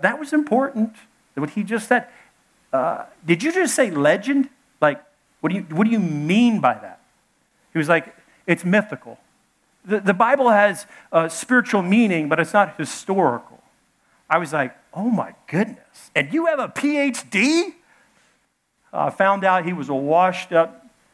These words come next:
dried and depressed and discouraged Jew that had given up on the faith that Jesus was the Messiah, didn't believe in the validity of Scripture. Liberal,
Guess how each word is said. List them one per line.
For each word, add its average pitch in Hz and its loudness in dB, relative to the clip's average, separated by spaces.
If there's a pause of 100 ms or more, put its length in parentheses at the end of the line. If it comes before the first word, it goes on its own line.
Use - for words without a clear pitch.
(200)
dried 165 2
and 143 -4
depressed 156 0
and 143 -6
discouraged 135 -4
Jew 123 0 (720)
that 131 -2
had 123 -8
given 160 -2
up 131 -6 (180)
on 131 -2
the 120 -6
faith 147 0
that 127 -10
Jesus 143 0
was 131 -4
the 127 -6
Messiah, 131 0 (340)
didn't 185 2
believe 170 2
in 170 -4
the 147 -2
validity 151 2
of 139 -2
Scripture. 147 -2 (560)
Liberal, 208 2